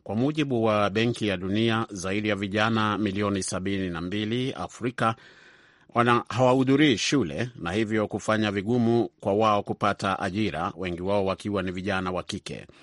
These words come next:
Hata hivyo, mashirika yasiyo ya kiserikali katika nchi kadhaa ikiwemo Kenya yanatumia mafunzo ya kazi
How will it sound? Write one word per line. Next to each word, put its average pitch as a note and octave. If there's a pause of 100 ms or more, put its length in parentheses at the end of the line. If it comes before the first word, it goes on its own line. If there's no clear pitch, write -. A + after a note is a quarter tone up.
(140)
Hata A2
hivyo, G#2
mashirika F#2+
yasiyo F#2
ya F2+
kiserikali G#2
katika F2+
nchi G2
kadhaa G2
ikiwemo F2+
Kenya A2+
yanatumia F2
mafunzo F#2
ya D2+
kazi A2+